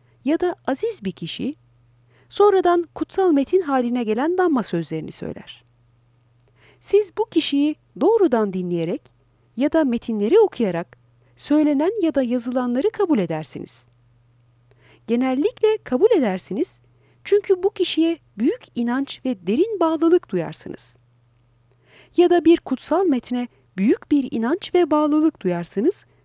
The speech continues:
ve onu kabul edersiniz. Bu iyi, çok yararlıdır. Hayatı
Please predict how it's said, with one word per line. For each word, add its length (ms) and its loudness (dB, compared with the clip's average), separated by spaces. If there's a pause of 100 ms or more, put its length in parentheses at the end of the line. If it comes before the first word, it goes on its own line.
ve 160 -2
onu 240 0
kabul 300 2
edersiniz. 680 -6 (1000)
Bu 260 2
iyi, 240 -4 (540)
çok 220 -2
yararlıdır. 680 -6 (920)
Hayatı 480 -2